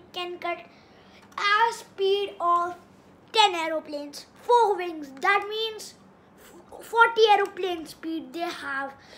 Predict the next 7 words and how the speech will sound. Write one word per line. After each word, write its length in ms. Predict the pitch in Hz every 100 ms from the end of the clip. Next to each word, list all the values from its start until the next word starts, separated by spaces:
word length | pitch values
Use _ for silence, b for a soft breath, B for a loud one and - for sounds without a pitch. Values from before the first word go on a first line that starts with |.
| B
to 100 | - 349
cut 280 | - 349
the 140 | 294 320 -
air. 260 | 294 262 254 - - - - - -
Expensive 1040 | 294 - - 277 285 339 - 349 330 330
and 340 | 311 277 269 262
really 400 | 269 277 277